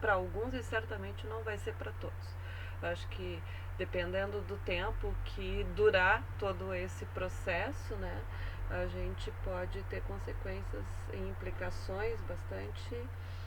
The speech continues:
eh, difíceis, né, pra determinados grupos de população. Eh, e aí penso particularmente nessa questão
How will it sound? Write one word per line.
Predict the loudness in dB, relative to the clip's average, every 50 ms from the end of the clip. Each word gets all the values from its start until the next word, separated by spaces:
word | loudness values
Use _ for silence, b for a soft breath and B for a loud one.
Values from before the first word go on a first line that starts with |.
| B B B -6 -4
eh, | -2 -2 0 0
difíceis, | 0 0 0 -2 -2 -2 -2 -2 -2 -2 -2 -4 -4 -4 -4 -4
né, | -4 -4 -4 -4 -4 -4
pra | -4 -2
determinados | -2 -4 -4 -4 -4 -4 -4 -4 -4 -4 -4 -4 -4 -4 -4 -4 -4 -4
grupos | -4 -4 -4 -4 -4 -4 -6 -6 -6
de | -6
população. | -6 -4 -4 -4 -4 -4 -4 -4 -4 -4 -4 -4 -4 -4 -6 -6 -6 B B B B B B B B B B -4 -2
Eh, | 0 0 2 2 2 2 2
e | 2 0
aí | 0 0
penso | 0 -2 -2 -2 -2 -2 -4
particularmente | -2 -2 -2 -2 -2 -4 -4 -4 -2 -2 -2 -2 -2 -4 -4 -4 -4 -4
nessa | -4 -2 -2 -4 -2
questão | -2 -2 -2 -2 -2 -2 -2 -2 0 0